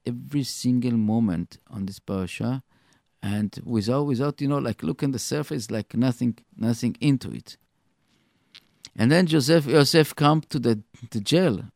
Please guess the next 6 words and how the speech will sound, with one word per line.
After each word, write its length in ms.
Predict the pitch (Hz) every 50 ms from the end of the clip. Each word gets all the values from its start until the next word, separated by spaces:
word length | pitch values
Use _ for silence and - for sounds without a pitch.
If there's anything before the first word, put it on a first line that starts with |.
| - - _ _ _ _ _ _ _ _ _ _ _ _ _ _ -
In 100 | 113 123
a 100 | 127 117
jail, 280 | 107 123 143 156 165 160
he's 500 | - - 120 127 143 151 143 - - - _ _ _ _ _ _ _ _ _ _ -
unbelievable 520 | 113 120 120 123 135 135 139 131 135 131
successful. 680 | - - 117 113 - - 113 117 - - - - -